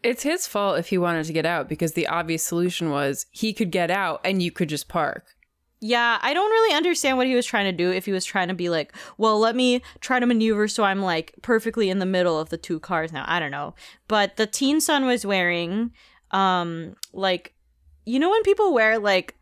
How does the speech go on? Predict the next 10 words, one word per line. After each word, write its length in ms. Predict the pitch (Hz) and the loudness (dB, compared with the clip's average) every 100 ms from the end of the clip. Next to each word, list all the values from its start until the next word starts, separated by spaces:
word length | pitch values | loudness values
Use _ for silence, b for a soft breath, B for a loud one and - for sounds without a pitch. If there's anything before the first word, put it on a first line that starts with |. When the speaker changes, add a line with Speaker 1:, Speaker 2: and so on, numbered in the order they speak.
| _ | _
Speaker 2:
a 80 | 233 | -4
pretty 380 | 220 - 349 403 | -2 0 4 4
bright 460 | 262 214 233 233 - | 4 2 2 2 -2
blue-colored 920 | 185 196 214 233 233 277 262 240 247 202 | -10 -6 -2 -2 -2 2 4 4 4 -2
shirt, 420 | - 170 156 - _ | -4 -2 -2 -4 _
and 140 | 220 220 | -2 2
then 80 | |
he 100 | 233 | 2
was 160 | 233 208 | 2 0
wearing 500 | 202 202 202 202 | 0 2 2 0